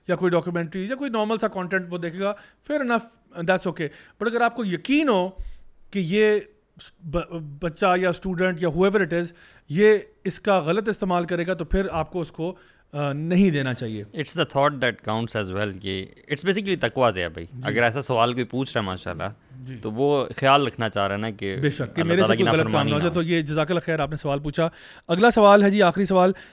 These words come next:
Speaker 1: अ, दीजा की तरफ से, I think उनका नाम खदीजा है। वो कह रही हैं, "अस्सलाम वालेकुम, I have a question that are females allowed to join societies in university? Example, computer I T society। We do get exposure through these societies, but obviously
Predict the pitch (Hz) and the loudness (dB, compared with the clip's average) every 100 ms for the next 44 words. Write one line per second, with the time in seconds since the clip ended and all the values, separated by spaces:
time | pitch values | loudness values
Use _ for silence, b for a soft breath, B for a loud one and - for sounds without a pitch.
0 | B 165 151 156 147 - _ _ - 123 | B -2 2 2 0 -6 _ _ -14 -6
1 | 117 196 180 240 220 190 202 175 220 220 | 0 2 6 6 6 2 0 2 2 2
2 | 185 180 175 165 165 165 156 170 190 196 | 0 -2 -2 -2 -2 -2 -2 4 4 4
3 | B B B 165 185 214 214 208 202 214 | B B B 0 2 4 2 2 2 2
4 | 208 240 226 185 185 - 190 - 220 214 | 2 0 4 4 4 2 -2 0 0 2
5 | 180 180 175 165 208 - 202 202 202 180 | 2 2 2 2 2 0 0 0 0 2
6 | 170 180 190 147 151 180 214 220 B B | 2 2 -2 0 4 4 4 2 B B
7 | B - 196 190 185 185 233 233 190 196 | B -6 -2 4 2 2 0 0 0 0
8 | 180 165 156 165 - 175 254 277 B B | 2 2 2 2 0 -4 -6 -8 B B
9 | 165 156 180 180 202 202 196 180 190 190 | -8 0 0 2 4 2 2 -4 -2 -4
10 | 196 165 170 208 196 180 180 170 202 185 | -4 -2 -2 -2 -2 2 2 2 -2 -4
11 | b b b b 156 190 240 214 208 - | b b b b -2 0 2 2 2 -2
12 | 185 - 208 196 220 - 208 208 185 175 | -14 -4 2 4 2 0 -2 -2 -2 0
13 | 175 165 208 180 170 180 202 202 | 0 -2 -4 -2 -2 -2 -2 -2